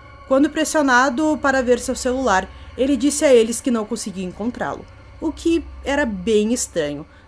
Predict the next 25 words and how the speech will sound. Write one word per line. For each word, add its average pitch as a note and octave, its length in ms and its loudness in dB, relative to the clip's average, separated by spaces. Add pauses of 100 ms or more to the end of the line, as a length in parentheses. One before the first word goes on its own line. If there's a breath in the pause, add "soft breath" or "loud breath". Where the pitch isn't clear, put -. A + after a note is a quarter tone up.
mas D#4+ 160 -2
a E4+ 60 2
polícia D4+ 380 0
nesse C4+ 240 0
momento A#3+ 360 0
não A#3+ 120 0
podia G#3 280 -2
fazer G3+ 320 -4
nada, A3 360 -4 (260 soft breath)
já E4+ 180 -2
que F4 80 -2
eles E4 160 2
não C#4+ 140 2
encontraram C#4 540 2
pistas B3+ 560 -2
que B3 100 -6
ligassem A#3 540 0
ele G#3 420 2
ao G#3 140 2
desaparecimento G#3+ 760 -4
de F3 80 -14
sua A#3+ 180 -2
amiga F3+ 260 -2
de F#3 100 -8
infância. - 480 -10